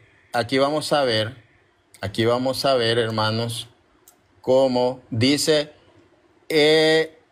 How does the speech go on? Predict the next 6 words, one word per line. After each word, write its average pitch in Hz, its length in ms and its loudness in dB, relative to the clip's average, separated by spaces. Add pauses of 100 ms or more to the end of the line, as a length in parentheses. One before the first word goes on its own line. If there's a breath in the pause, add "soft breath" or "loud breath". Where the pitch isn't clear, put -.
(160)
se 131 240 0
puede 151 320 -2
usar 160 480 0
para 147 460 2
los 123 480 -2
más 143 680 -2